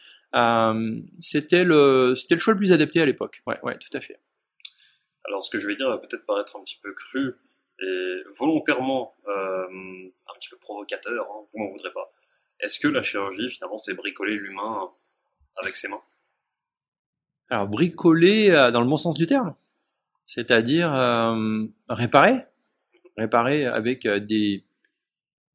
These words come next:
Speaker 1: euh, des, des moyens techniques absolument extraordinaires, des moyens techniques, euh, euh, extrêmement fiables. Voilà, c'est important, c'est la fiabilité.
Speaker 2: Mhm.
Speaker 1: Et, et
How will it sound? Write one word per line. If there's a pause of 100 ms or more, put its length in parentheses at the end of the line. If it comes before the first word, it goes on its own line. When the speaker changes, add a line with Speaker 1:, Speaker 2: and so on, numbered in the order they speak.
(240)
Speaker 1:
euh,
des,
des
moyens
techniques
absolument
extraordinaires, (480)
des
moyens (140)
techniques,
euh,
euh, (1800)
extrêmement
fiables. (260)
Voilà,
c'est
important,
c'est
la
fiabilité.
Speaker 2:
Mhm. (240)
Speaker 1:
Et,
et